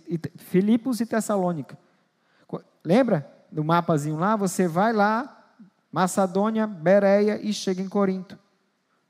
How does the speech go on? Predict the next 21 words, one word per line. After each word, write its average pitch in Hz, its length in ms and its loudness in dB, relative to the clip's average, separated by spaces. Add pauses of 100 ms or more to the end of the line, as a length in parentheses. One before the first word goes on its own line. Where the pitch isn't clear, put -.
(420)
Essa 254 500 2
igreja 175 480 2
aqui, 156 460 -4 (180)
que - 120 -2
estava 220 400 2
debaixo 202 600 -2
de, 196 120 -4 (220)
de, 175 200 -10
de 160 320 -12
perseguição, 160 880 -4
passando 196 500 -2
por 220 140 -4
tribulação, 185 760 -2 (220)
uma 226 160 2
igreja 226 460 2
pobre, 175 880 2 (640)
pessoas 233 540 -2
pobres 233 480 -2
estavam 180 360 -4
nessa 160 220 -6
igreja. 131 500 -6